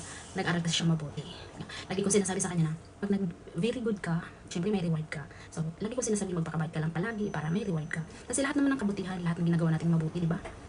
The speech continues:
May reward naman. So, yun yung pinapaano ko sa kanya. Pinapaabot ko sa kanya na once na naging mabuti ka, naging mabait ka, meron kang award galing sa mama mo, di ba? Yun yung sinasabi ko, guys. So, wag sa-, wag sanayin sa pera yung bata.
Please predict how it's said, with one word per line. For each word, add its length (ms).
May 80
reward 240
naman. 240
So, 160
yun 80
yung 140
pinapaano 340
ko 80
sa 160
kanya. 160
Pinapaabot 400
ko 100
sa 80
kanya 220
na 160
once 180
na 80
naging 220
mabuti 260
ka, 80
naging 220
mabait 260
ka, 160
meron 240
kang 160
award 240
galing 220
sa 100
mama 220
mo, 100
di 80
ba? 160
Yun 160
yung 80
sinasabi 240
ko, 140
guys. 180
So, 160
wag 80
sa-, 240
wag 160
sanayin 240
sa 140
pera 120
yung 140
bata. 240